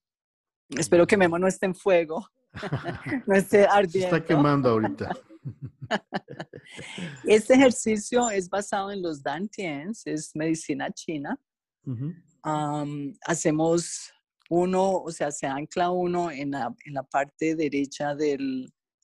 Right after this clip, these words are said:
Speaker 1: del ombligo, ese es el lower dantian, el dantian bajo.
Speaker 2: Ujú.
Speaker 1: Luego otro en el corazón y luego otro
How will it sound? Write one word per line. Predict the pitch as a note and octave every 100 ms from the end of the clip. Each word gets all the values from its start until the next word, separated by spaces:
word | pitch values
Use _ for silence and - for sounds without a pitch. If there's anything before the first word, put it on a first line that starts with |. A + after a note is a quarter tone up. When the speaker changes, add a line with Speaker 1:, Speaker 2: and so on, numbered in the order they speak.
| _
Speaker 1:
del | - C#3+
ombligo, | C3 C3 D3+ F3 G3
ese | D3 D3
es | -
el | D#3 D3+
lower | D3 D3 D#3 D3+
dantian, | D3+ E3+ - E3 G#3+
el | - C3+
dantian | C3 C3+ C3+ C#3
bajo. | C#3 D#3 E3+ G#3+ - _ _ _
Speaker 2:
Ujú. | A#2 A#2+ D3 -
Speaker 1:
Luego | C#3+ D#3 D3+ D#3+ D#3
otro | E3 - E3
en |
el | D#3 D3
corazón | C#3+ C3+ C3 - F3+ A3
y | - D3+
luego | D3 C#3+ D#3 -
otro | D#3+ D#3 E3+ F3